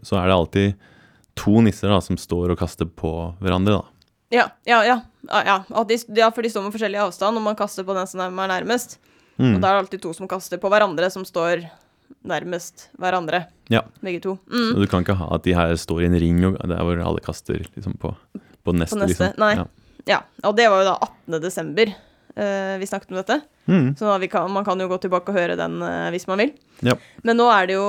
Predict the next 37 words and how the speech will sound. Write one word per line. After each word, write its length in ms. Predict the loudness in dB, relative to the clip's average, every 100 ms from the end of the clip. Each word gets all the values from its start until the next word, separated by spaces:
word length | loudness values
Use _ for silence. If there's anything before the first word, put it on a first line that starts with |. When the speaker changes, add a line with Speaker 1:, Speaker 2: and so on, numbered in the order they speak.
| 4
Speaker 2:
eh, 160 | 4 4
noe 140 | 0
annet 380 | 2 2 0 -4
vi 60 | -8
skal 140 | -6 -6
snakke 260 | -4 2
om, 140 | 2 2 -4 -14
eh, 360 | -8 -6 -4 -2
med 300 | -2 -2 -2
samme 320 | -2 -2 -2
type 240 | -2 -2 -4
scenario, 440 | -2 0 4 2 0 _ 0
Speaker 1:
Mm. 340 | 2 4 2
Speaker 2:
eh, 460 | 2 4 4 4 0 -2
som 340 | -2 -2 0
er 560 | 0 2 4 4 4 2 -4 -14 -10
<laughs> 340 | -4 -2 2
det 100 | 2
man 120 | 2
kan 180 | 2 2
kalle 260 | 4 2 2
en 80 | -2
sånn 160 | -2 0
uheldig 540 | 0 0 -4 -4 -4
nisse, 340 | -4 -2 -4 -4 _ -4
Speaker 1:
Ja. 220 | 0 2 0
Speaker 2:
eh, 400 | 0 0 0 -2
som 260 | -4 -6 -4
blir 320 | 0 0 -2 -8 _ -6
kastet 400 | -6 -4 -8 -4
på 80 | -2
av 420 | 2 2 0 -2 -10 0
mange 280 | 2 2 2
andre 300 | 0 -2 -4
nisser. 320 | -6 -8 -14 _ _ _ _
Speaker 1:
Ja, 320 | -2 0 2 0 -4
nettopp. 320 | -4 -4